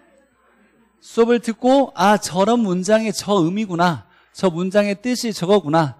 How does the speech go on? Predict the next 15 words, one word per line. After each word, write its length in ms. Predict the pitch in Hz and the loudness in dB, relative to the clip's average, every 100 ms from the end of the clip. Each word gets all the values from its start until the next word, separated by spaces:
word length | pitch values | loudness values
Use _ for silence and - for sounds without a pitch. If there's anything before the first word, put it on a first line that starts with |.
| _ | _
출제자의 560 | - 240 233 240 233 226 | -6 -4 0 2 4 4
의도가 320 | 196 202 208 | 4 4 2
저렇게 400 | 202 180 185 - | 2 -2 -4 -4
돼 140 | 180 180 | -2 0
있구나"라는 880 | 185 170 180 160 _ _ - 175 196 | 0 -2 -2 -2 _ _ -2 0 2
걸 120 | 196 | 0
확인하고, 1040 | 175 254 226 226 214 214 127 107 196 247 - _ _ | 0 -6 -6 -4 -2 -2 -4 -2 0 0 -6 _ _
이걸 220 | 165 196 | -2 -2
스스로 320 | 190 220 240 | -2 -4 -6
문제 320 | 180 170 190 220 | -4 -4 0 0
풀 240 | 220 196 | 0 -2
때 240 | 214 226 | 2 2
적용을 480 | 226 - 175 202 196 | 2 -2 -2 -2 -2
해야 160 | 185 175 | 0 -2
돼요. 460 | 117 - 143 226 | -4 -4 -2 -2